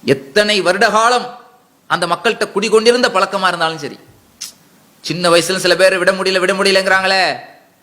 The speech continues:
ஆனால் அவர்களிடத்துல உள்ளத்துல இருந்த அந்த இரையச்சம், அல்லாஹ் இதை இன்றையிலும் தடுத்து விட்டான்,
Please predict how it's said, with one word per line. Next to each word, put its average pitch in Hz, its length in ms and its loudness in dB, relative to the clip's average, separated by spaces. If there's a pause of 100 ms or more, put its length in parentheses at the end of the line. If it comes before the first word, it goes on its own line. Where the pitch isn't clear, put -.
(280)
ஆனால் 143 320 0
அவர்களிடத்துல 139 560 -2
உள்ளத்துல 180 400 2
இருந்த 156 200 2
அந்த 135 200 0
இரையச்சம், 180 560 0 (640)
அல்லாஹ் 262 720 0
இதை 262 180 0
இன்றையிலும் 262 420 -2
தடுத்து 285 300 0
விட்டான், 277 400 2